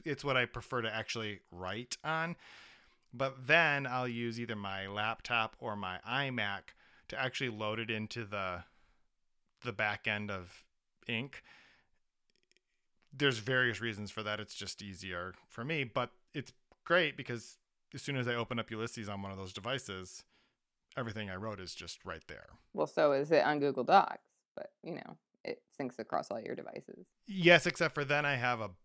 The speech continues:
Speaker 1: billion Google Docs in a Google Drive, <laughs> right? And then I have to go back through, whereas this is all just saved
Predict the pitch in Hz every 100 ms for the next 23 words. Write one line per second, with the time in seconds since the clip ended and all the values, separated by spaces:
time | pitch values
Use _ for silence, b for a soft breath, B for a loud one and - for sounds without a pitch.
0 | _ _ 127 123 123 117 110 104 - 113
1 | 113 107 104 104 - 104 95 95 95 98
2 | 113 113 139 151 B B B B B B
3 | B 120 123 127 135 139 127 127 123 127
4 | 123 123 - 139 123 117 113 107 - -
5 | - 147 131 127 117 110 101 101 - 98
6 | 92 -